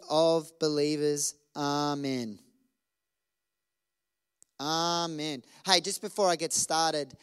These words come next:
uh, this morning, uh, I just wanna pray for a person. My son Jai came in, uh, to, to me, or actually it was yesterday, we're having a conversation,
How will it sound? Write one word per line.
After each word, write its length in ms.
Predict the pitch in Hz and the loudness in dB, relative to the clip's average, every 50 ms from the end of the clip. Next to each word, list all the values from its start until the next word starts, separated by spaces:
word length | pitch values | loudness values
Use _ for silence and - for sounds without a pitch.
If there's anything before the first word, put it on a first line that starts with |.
| - _ _ | -20 _ _
uh, 220 | - 139 135 135 | -4 -2 -2 -2
this 240 | 131 135 - - 165 | -2 -2 -4 -2 -2
morning, 460 | 165 156 156 156 156 147 139 139 - _ _ - - - _ | -4 -6 -6 -6 -6 -8 -10 -10 -14 _ _ -20 -20 -12 _
uh, 220 | 143 139 139 143 | -6 -4 -4 -2
I 60 | 147 160 | -4 -4
just 180 | 151 156 - | -6 -6 -6
wanna 140 | 196 190 170 | -6 -6 -8
pray 300 | - - - 156 156 160 | -10 -6 -4 -2 -2 -2
for 240 | 151 - - 170 143 | -4 -6 -6 -8 -6
a 80 | - 147 | -8 -12
person. 580 | - - 170 160 156 151 - - 180 165 170 - - - - | -10 -8 -6 -6 -6 -6 -8 -10 -12 -12 -14 -16 -20 -20 -4
My 140 | - 160 156 | 0 2 2
son 340 | 156 - - 180 170 165 160 | 2 2 2 2 0 0 -2
Jai 440 | - 160 160 156 160 160 160 160 160 - - - _ | 0 0 2 2 2 2 0 -2 -6 -12 -20 -20 _
came 340 | - 175 170 165 160 160 160 | -4 -4 -2 -2 -2 -4 -6
in, 300 | 160 156 151 156 147 - - _ _ - | -8 -8 -8 -10 -14 -18 -20 _ _ -10
uh, 200 | 139 143 139 - - | -8 -8 -8 -8 -8
to, 360 | - 160 143 135 135 139 - | -8 -6 -6 -6 -6 -6 -8
to 180 | - - - 151 | -10 -10 -10 -10
me, 520 | 147 147 147 147 147 147 147 143 147 - | -8 -8 -8 -6 -6 -6 -6 -8 -8 -6
or 200 | 151 147 143 - | -4 -4 -4 -4
actually 300 | - 143 - - - 160 | -4 -4 -4 -4 -4 -4
it 60 | 156 | -6
was 160 | 147 131 127 | -8 -8 -6
yesterday, 340 | 151 147 143 - - 156 143 | -6 -4 -4 -4 -6 -6 -6
we're 120 | 147 143 139 | -6 -6 -8
having 180 | 156 151 147 | -10 -10 -12
a 40 | 143 | -12
conversation, 760 | - - 151 143 135 135 - - 123 123 127 - - 131 127 | -12 -14 -14 -12 -10 -10 -8 -6 -6 -6 -6 -6 -6 -8 -10